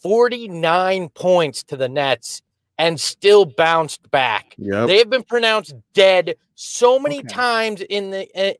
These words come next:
Speaker 1: in this, uh, uh, in this playoffs, right? Uh, they have, uh, th-,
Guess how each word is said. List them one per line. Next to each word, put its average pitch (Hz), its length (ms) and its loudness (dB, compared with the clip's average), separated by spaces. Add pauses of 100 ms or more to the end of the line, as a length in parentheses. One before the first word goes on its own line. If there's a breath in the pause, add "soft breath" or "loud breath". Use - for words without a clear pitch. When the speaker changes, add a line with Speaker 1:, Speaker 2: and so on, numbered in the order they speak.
Speaker 1:
in 185 140 -6
this, 185 320 -6
uh, 175 340 4 (400)
uh, 151 220 -2
in 185 260 -2
this 180 140 -2
playoffs, 127 640 0 (360)
right? 165 300 0 (560)
Uh, 143 160 -8
they 175 200 0
have, 185 140 0
uh, 165 120 -4
th-, 151 160 -6